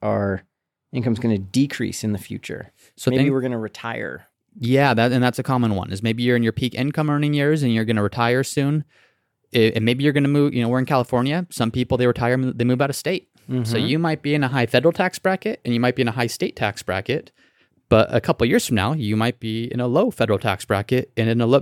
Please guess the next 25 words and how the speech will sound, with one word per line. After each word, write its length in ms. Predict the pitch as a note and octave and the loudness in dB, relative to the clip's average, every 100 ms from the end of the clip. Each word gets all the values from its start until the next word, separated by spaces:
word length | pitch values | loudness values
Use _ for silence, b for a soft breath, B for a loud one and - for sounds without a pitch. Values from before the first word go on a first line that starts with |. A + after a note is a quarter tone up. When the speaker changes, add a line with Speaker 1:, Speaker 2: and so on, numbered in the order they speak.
| C3+ | 2
Speaker 2:
low 240 | B2+ C#3+ E3+ | 2 4 4
state 240 | - G2+ | 2 -2
tax 240 | - F2 - | -2 -4 -8
bracket 480 | - - - - - | -12 -10 -16 -12 -10
if 100 | - | -2
you 280 | G#2 F#2+ F#2 | 0 0 -2
move 180 | G#2+ G2 | -2 0
out 140 | F#2+ | -2
of 60 | F#2+ | -4
state 280 | - F2+ - | -8 -8 -6
or 60 | E3+ | -2
even 120 | E3 | -2
if 100 | C#3+ | -2
you 60 | |
stay 120 | - A#2+ | -2 -2
in 40 | |
California 460 | A2+ G#2+ G#2+ G2 F#2 b b b b b b b | 0 -2 -2 -6 -6 b b b b b b b
or, 280 | A#2+ A2 G2+ | 6 6 6
or 200 | B2 A2 | 4 4
any 140 | G#2+ G2+ | 4 2
other 80 | |
high 180 | G2+ G2 | 0 0
income 260 | F#2+ F#2 F#2+ | -2 -6 -8
tax 240 | F#2+ - | -8 -10
state. 280 | - G#2+ - | -4 -4 -4